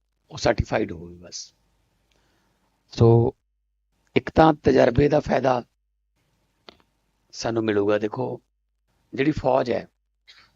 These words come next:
ਫੌਜ ਕਦੇ ਵੀ, ਹਾਲਾਂਕਿ ਪੈਂਤੀ ਛੱਤੀ ਸਾਲ ਤੇ ਆਪਣੇ ਉਹ ਰੰਗਰੂਟਾਂ ਨੂੰ, ਆਪਣੇ ਜਵਾਨਾਂ ਨੂੰ ਜਾਂ ਅਫਸਰਾਂ ਨੂੰ ਥੋੜ੍ਹਾ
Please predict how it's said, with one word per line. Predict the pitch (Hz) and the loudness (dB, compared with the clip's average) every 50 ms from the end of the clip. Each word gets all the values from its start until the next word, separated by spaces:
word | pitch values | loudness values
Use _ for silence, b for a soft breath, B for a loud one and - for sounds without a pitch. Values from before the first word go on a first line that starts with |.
| _ _ _ _ _ _ _ _ _ _ _ _ _ _ _ _ _ _ _ _ _ _ _ _ _ _ _ - | _ _ _ _ _ _ _ _ _ _ _ _ _ _ _ _ _ _ _ _ _ _ _ _ _ _ _ -4
ਫੌਜ | 123 123 135 151 156 147 156 156 156 156 147 _ | -2 0 2 2 2 2 2 2 2 2 0 _
ਕਦੇ | - 139 135 160 165 165 | -4 -4 2 4 4 4
ਵੀ, | 160 156 151 151 151 - _ _ _ _ _ _ _ _ _ _ _ _ _ _ _ _ _ _ _ _ _ _ _ _ _ _ _ _ _ _ _ _ _ - | 4 2 0 -2 -2 -4 _ _ _ _ _ _ _ _ _ _ _ _ _ _ _ _ _ _ _ _ _ _ _ _ _ _ _ _ _ _ _ _ _ -4
ਹਾਲਾਂਕਿ | 110 107 120 123 120 151 | -2 -2 -2 -2 -4 -4
ਪੈਂਤੀ | - - 123 127 120 117 - 143 135 135 131 131 117 - - _ _ _ _ _ _ _ | -2 -2 -2 -2 -2 -4 -4 -2 -2 0 -2 -4 -6 -8 -14 _ _ _ _ _ _ _
ਛੱਤੀ | - - - _ - 139 | -6 -6 -4 _ -4 -4
ਸਾਲ | 123 - 139 131 127 | 0 2 0 0 0
ਤੇ | 123 - 127 127 123 - - _ _ _ _ _ _ _ _ _ _ _ _ _ - | -2 -4 -4 -4 -4 -8 -14 _ _ _ _ _ _ _ _ _ _ _ _ _ -8
ਆਪਣੇ | - - - 131 127 127 | -8 -4 -4 -4 -2 -2
ਉਹ | 123 120 127 127 127 - _ _ _ _ _ _ _ _ _ _ _ _ _ _ _ _ _ _ _ _ _ _ _ _ _ _ _ _ _ _ | -2 -2 -4 -4 -6 -10 _ _ _ _ _ _ _ _ _ _ _ _ _ _ _ _ _ _ _ _ _ _ _ _ _ _ _ _ _ _
ਰੰਗਰੂਟਾਂ | 120 110 120 117 113 110 110 107 _ - 127 123 | -2 -2 0 0 0 -2 -4 -4 _ -6 -6 -6
ਨੂੰ, | 123 123 123 120 113 107 - _ _ _ _ _ _ _ _ - | -6 -8 -10 -12 -12 -14 -18 _ _ _ _ _ _ _ _ -16
ਆਪਣੇ | 104 - 117 117 117 113 113 - - - | -14 -10 -8 -6 -6 -6 -8 -10 -16 -20
ਜਵਾਨਾਂ | _ - 107 107 107 107 110 113 113 | _ -10 -8 -8 -8 -8 -8 -8 -8
ਨੂੰ | 113 117 117 113 | -10 -10 -12 -10
ਜਾਂ | 113 120 113 117 - - | -8 -8 -6 -6 -6 -8
ਅਫਸਰਾਂ | 110 - - - 131 120 113 | -10 -12 -10 -8 -8 -6 -6
ਨੂੰ | 117 110 | -8 -10
ਥੋੜ੍ਹਾ | 110 120 117 113 110 117 | -10 -8 -8 -6 -8 -8